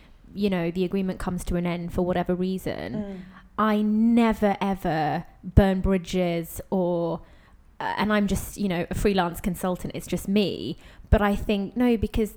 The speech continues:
Speaker 1: they then might open another business
Speaker 2: Yeah.
Speaker 1: and two years down the line, we might end up working together again. Or even if some, someone's done something that I really d-,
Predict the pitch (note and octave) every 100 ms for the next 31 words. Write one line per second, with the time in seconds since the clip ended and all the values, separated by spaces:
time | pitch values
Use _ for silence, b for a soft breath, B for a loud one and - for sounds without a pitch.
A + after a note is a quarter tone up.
0 | - A#3 B3 A3 G#3+ G#3 G#3 G#3 - G3+
1 | G#3 G#3 F#3+ F#3 - G#2 G2+ E3+ - -
2 | - F#3+ G3 G3 A3 A3+ G3+ G3 G3+ G3
3 | G3 F#3+ F3 F3 F3+ E3+ - G#3 G3 F#3+
4 | F#3+ F#3+ F#3 F3+ F#3 - F#3 F3 F3 F#3+
5 | F#2+ C3 - - B B B - G3+ A#3+
6 | B3+ C4 - A3+ A3 - A#3 A3 G3 G#3
7 | G3+ F#3 D#3+ G3 F#3+ F#3+ G3 G#3 G#3 G3
8 | -